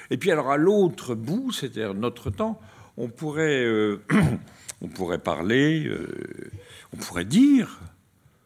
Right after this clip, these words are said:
comme Roland Barthes, après tout, on fut la dernière inquiétude, euh, où est la phrase, que devient la phrase, et qu'est-ce qui se passe avec le déphrasage, peut-être le déphasage,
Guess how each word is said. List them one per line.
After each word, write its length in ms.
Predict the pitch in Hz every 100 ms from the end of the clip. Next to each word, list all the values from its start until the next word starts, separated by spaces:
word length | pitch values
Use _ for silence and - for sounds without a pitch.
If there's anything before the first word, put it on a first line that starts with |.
| _ -
comme 240 | 147 110
Roland 520 | 92 - 104 110 73
Barthes, 380 | 95 233 - -
après 220 | - -
tout, 240 | 76 135 113
on 100 | -
fut 380 | - - - 107
la 120 | 85
dernière 380 | 80 82 92 71
inquiétude, 720 | - 139 151 220 196 127 92 - - - -
euh, 240 | 85 80 71 101 - _ _ -
où 200 | 165 143
est 40 |
la 140 | 101 82
phrase, 340 | - 175 165
que 140 | -
devient 240 | 165 123 110
la 100 | 98
phrase, 300 | - 190 156 - -
et 80 | 117
qu'est-ce 220 | 113 151
qui 100 | -
se 80 | 123
passe 160 | 202 202
avec 240 | 131 107
le 100 | 110
déphrasage, 1300 | 110 113 190 185 - - 135 139 139 233 202 123 -
peut-être 280 | 107 117 95
le 120 | 101
déphasage, 640 | 123 185 - 139 185 170